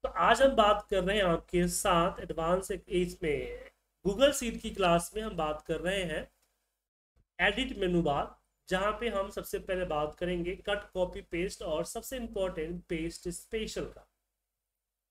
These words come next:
देखिए, इस एक area आपने इसको लिया और इसको लेने के बाद आपने इसको copy कर लिया।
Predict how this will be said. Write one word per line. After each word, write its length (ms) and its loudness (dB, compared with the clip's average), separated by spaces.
देखिए, 240 -2
इस 200 -6
एक 300 -2
area 320 4
आपने 240 -4
इसको 220 -8
लिया 320 0
और 280 -2
इसको 220 -8
लेने 260 -4
के 100 -6
बाद 260 -2
आपने 280 -4
इसको 160 -14
copy 360 -2
कर 180 2
लिया। 260 -4